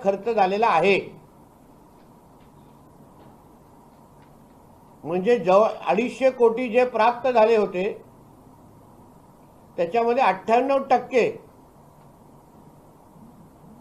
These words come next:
जिल्हा नियोजनाच्या माध्यमातून, जिल्हा परिषद असो, विविध हेडच्या खालती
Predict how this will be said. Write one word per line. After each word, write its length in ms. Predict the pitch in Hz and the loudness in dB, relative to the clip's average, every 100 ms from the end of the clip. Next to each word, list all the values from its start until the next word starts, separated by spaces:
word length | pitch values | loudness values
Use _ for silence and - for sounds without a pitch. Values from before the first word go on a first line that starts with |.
| - - - - - - - - - | -20 -20 -20 -20 -20 -20 -20 -20 -6
जिल्हा 280 | 175 208 247 | -2 4 6
नियोजनाच्या 720 | 240 240 233 226 240 240 262 | 6 2 2 4 2 2 0
माध्यमातून, 840 | 262 233 202 226 208 190 185 180 180 | 2 0 0 -2 0 -2 -4 -6 -4
जिल्हा 280 | 196 220 226 | -2 2 0
परिषद 440 | 220 208 196 214 | 0 -4 -2 -2
असो, 300 | 190 185 190 | -4 -6 -6
विविध 380 | 185 190 220 226 | -6 -6 -6 -4
हेडच्या 440 | 180 208 214 233 190 | -2 -4 -4 -4 0
खालती 500 | 196 185 175 180 | -2 -2 -8 -10